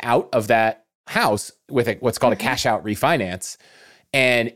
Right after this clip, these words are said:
Speaker 1: you're gonna have to refinance your whole mortgage, which is why you wouldn't wanna do it now, because chances are, if you have a mortgage, you
Speaker 2: Yes.
Speaker 1: locked in a rate lower than whatever the rates are today. But then if you invest the money you've cashed out,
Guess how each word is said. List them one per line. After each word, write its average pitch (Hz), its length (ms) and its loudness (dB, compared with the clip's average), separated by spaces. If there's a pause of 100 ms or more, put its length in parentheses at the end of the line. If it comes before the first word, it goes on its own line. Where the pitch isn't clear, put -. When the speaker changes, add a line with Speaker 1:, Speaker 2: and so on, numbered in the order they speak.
Speaker 1:
you're 143 140 -2
gonna 156 100 2
have 139 100 2
to 139 60 -2
refinance 135 460 0
your 113 80 -4
whole 113 120 2
mortgage, 113 440 2
which 104 160 -4
is 113 120 -8
why 110 140 4
you 104 120 2
wouldn't 110 200 0
wanna 104 160 0
do 98 120 0
it 101 100 -2
now, 170 280 2
because 120 520 -2
chances 110 400 -2
are, 95 360 2 (100)
if 107 120 -10
you 107 80 0
have 104 100 2
a 101 40 0
mortgage, 95 420 0
you 101 60 -2
Speaker 2:
Yes. 101 60 0
Speaker 1:
locked 101 260 0
in 98 80 -2
a 90 40 -2
rate 95 300 -2
lower 117 260 4
than 104 160 -2
whatever 98 260 2
the 92 100 0
rates 95 240 2
are 92 100 4
today. 190 500 2 (540)
But - 160 2
then 147 140 2
if 135 100 0
you 147 140 2
invest 120 640 0
the 127 80 0
money 113 240 2
you've 120 220 0
cashed 110 360 -4
out, 98 380 0